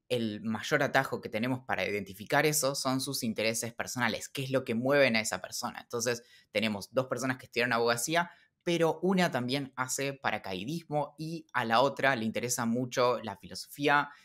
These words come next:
y a la otra, eh, la tecnología y a la otra la gastronomía y demás. Entonces, dependiendo también de qué es lo que queramos hacer, va a tener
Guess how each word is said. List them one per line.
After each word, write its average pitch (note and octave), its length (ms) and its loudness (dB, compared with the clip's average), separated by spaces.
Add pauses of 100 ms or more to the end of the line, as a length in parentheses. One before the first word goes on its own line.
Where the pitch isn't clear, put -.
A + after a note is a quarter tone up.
y A#2+ 80 -4
a A2 60 0
la G#2+ 140 2
otra, A#2+ 500 4 (200)
eh, F#2+ 380 -2
la G#2 180 -4
tecnología C#3 920 0
y C#3 100 -6
a - 20 -2
la A2+ 120 2
otra B2+ 300 2
la C3 120 0
gastronomía B2 640 2
y G#2+ 60 2
demás. G#2+ 340 0
Entonces, A#2 480 -2
dependiendo A2+ 560 -2
también A#2+ 360 0
de G#2 200 0 (240)
qué A#2 100 -2
es B2 60 -6
lo B2 120 2
que G#2 160 -8
queramos B2+ 480 0
hacer, C#3 380 2
va A#2+ 60 2
a A#2 100 -2
tener A2+ 360 -2